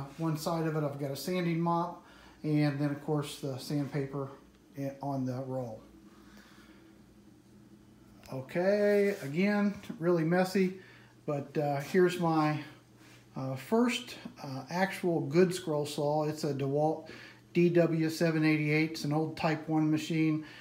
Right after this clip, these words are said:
I've had this saw for years. It still works as good as it did the day I bought it. Um, don't use it as much anymore just simply because I've got enough other stuff that I don't have to, but, uh, great machine,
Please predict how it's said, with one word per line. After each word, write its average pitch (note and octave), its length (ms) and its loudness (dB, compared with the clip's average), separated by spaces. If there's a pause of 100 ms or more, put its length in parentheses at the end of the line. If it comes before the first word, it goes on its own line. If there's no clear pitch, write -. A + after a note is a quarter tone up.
(160)
I've - 60 -20
had F3+ 220 4
this E3 180 0
saw D#3+ 180 2
for D#3 160 -6
years. D#3+ 380 2
It D3 60 -8
still D#3 260 -2
works D3 300 -4
as D3 60 -6
good C#3+ 180 -2
as C#3 100 -2
it C3+ 100 -8
did C#3 180 -4
the C3+ 60 -6
day C3+ 220 -4
I A#2+ 40 -4
bought C#3+ 300 -2
it. C#3+ 160 -8 (480)
Um, B2 400 -6 (220)
don't F#3+ 200 6
use G3 220 6
it F#3+ 80 6
as E3+ 160 6
much F3 260 4
anymore E3+ 400 4
just D#3+ 200 -2
simply E3+ 240 2
because D#3 340 0
I've C3+ 120 -4
got D#3 160 0
enough D3+ 320 2 (180)
other D#3 240 -2
stuff D#3+ 320 -4
that D3+ 100 -4
I C3+ 40 -4
don't C3 220 -4
have D#3 300 -4
to, D3+ 220 -2
but, B2 160 -6 (600)
uh, B2+ 260 -6 (180)
great F3 320 6
machine, D#3+ 600 0